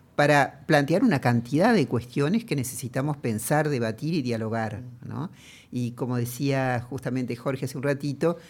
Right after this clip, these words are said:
todo el tema del lazo social tan debilitado en esta sociedad de pantallas, do-, donde la desmaterialización de los cuerpos, estamos viviendo eso, cada vez los contactos son permeados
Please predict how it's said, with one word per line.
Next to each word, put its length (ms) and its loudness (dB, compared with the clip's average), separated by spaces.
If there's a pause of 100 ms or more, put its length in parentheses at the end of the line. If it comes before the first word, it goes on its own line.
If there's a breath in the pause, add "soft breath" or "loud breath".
(360 loud breath)
todo 120 4
el 100 4
tema 240 0
del 120 -2
lazo 200 -4
social 640 0
tan 180 0
debilitado 800 2
en 80 2
esta 200 -2
sociedad 340 -2
de 60 0
pantallas, 760 -2
do-, 120 -8 (120)
donde 340 -2 (260 loud breath)
la 100 2
desmaterialización 1000 2
de 80 0
los 140 -2
cuerpos, 560 0
estamos 280 -2
viviendo 400 0
eso, 420 0
cada 240 2
vez 280 0 (400 loud breath)
los 220 -2
contactos 880 -2
son 720 -4 (600)
permeados 920 0